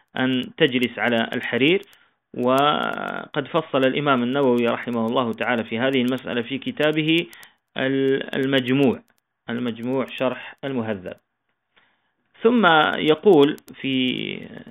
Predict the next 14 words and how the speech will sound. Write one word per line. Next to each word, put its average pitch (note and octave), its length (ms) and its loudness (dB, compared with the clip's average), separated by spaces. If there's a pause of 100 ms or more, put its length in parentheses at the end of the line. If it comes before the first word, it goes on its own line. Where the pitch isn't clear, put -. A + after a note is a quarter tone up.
(160)
الشاهد A#2+ 500 2
من A2+ 240 -2
كلامه، C#3+ 500 2 (840)
آه، A#2+ 160 -4
والمناسب C3 720 2
للكتاب، A#2 880 2 (500)
يقول: F3+ 460 8 (640)
"إذا D3 260 4 (300)
أعطيت C#3+ 500 2 (400)
السجاد A#2+ 720 0
للشيخ A#2 720 -2
ليصلي، D3+ 640 -2 (1160)
افرشها E3 540 2
له" D#3 260 4